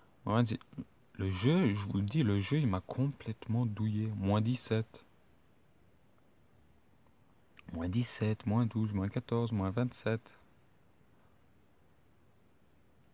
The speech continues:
Vous voyez, le jeu, il m'a complètement douillé. Moi, je trouvais quoi à chaque fois ? Le maximum que je trouvais, c'était cinq trophées à prendre.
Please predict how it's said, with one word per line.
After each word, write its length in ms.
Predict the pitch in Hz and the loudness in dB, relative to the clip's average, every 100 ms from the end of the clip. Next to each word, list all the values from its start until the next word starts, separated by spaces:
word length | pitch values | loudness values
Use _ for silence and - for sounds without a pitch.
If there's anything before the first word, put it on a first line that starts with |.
| - - | -20 -12
Vous 160 | - 95 | -6 0
voyez, 220 | 104 156 | 0 0
le 220 | 156 104 | 0 0
jeu, 280 | 101 120 147 | 0 0 0
il 120 | 120 107 | 0 0
m'a 200 | 120 135 - - | 0 -4 -10 -14
complètement 1080 | - 131 139 - - 117 - 110 101 110 120 | -6 -4 -4 -8 -4 -4 -4 -4 -2 -2 -2
douillé. 460 | 98 104 104 101 98 - - | -2 -2 0 -2 -4 -14 -6
Moi, 120 | 131 | -2
je 80 | 139 | -2
trouvais 280 | - 110 101 | -4 0 0
quoi 240 | - 107 | 2 2
à 40 | 98 | 2
chaque 240 | - - | -2 -8
fois ? 220 | - 87 - - - - - - - - - - - - - - - - | -6 -6 -6 -16 -20 -20 -20 -20 -20 -20 -20 -20 -20 -20 -20 -20 -20 -4
Le 120 | - | 2
maximum 500 | 95 170 - 135 135 | 8 8 6 6 6
que 120 | 123 113 | 6 2
je 80 | |
trouvais, 440 | - - 87 95 123 - - - - - - - - - - - - | 0 -4 2 4 4 -4 -20 -20 -20 -20 -20 -20 -20 -20 -20 -20 -16
c'était 240 | - 104 | 0 2
cinq 280 | - 101 101 | 6 4 4
trophées 360 | - 101 - 95 | 0 0 4 2
à 80 | |
prendre. 440 | - - 85 - | 2 0 0 -2